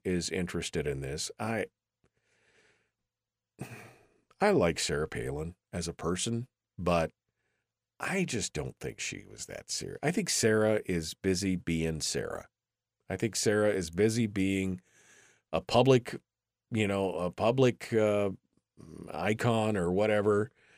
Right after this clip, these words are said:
uh, a public figure. And, uh, I don't know if that was just to raise visibility or what was going on, but I, I just think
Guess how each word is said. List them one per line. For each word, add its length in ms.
uh, 240
a 80
public 380
figure. 560
And, 760
uh, 340
I 100
don't 140
know 100
if 80
that 120
was 120
just 200
to 80
raise 340
visibility 960
or 380
what 220
was 100
going 320
on, 220
but 280
I, 240
I 160
just 220
think 220